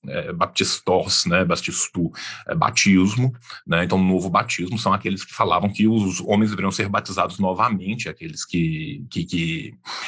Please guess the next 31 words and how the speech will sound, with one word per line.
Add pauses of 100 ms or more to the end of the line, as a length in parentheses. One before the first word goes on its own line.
(200)
aderem
à
sua
tese
deveriam
ser
na
fase
adulta
de
sua
vida,
porque
eles
teriam
consciência
daquilo
que
eles
estavam
recebendo. (240)
Thomas
Munzer (520)
é
um
sujeito
que
tem
uma
visão
muito